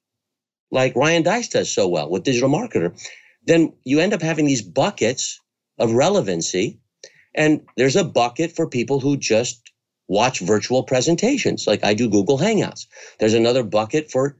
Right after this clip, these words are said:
teleseminars, which is a different behavior. Um, there's a bucket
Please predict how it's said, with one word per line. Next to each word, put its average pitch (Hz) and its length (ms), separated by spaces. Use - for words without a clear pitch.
teleseminars, 160 800
which 110 200
is 117 300
a - 80
different 98 440
behavior. 139 480
Um, 127 220
there's 135 220
a 160 60
bucket 127 560